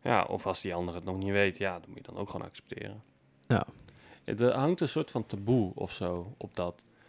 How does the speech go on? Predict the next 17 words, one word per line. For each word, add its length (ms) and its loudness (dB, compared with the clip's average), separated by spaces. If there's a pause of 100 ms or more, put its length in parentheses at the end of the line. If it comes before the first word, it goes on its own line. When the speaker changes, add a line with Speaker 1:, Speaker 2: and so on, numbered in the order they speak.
(180)
Speaker 1:
Van 200 2
ja, 200 6
dat 200 -2
jij 200 8
dan 200 4
wel 200 8
zegt 220 -4
hoe 120 4
je 80 2
voelt 260 0
en 80 0
de 60 -4
ander 280 6
niet. 320 4
Dat 180 2
je 60 -4
dan, 440 2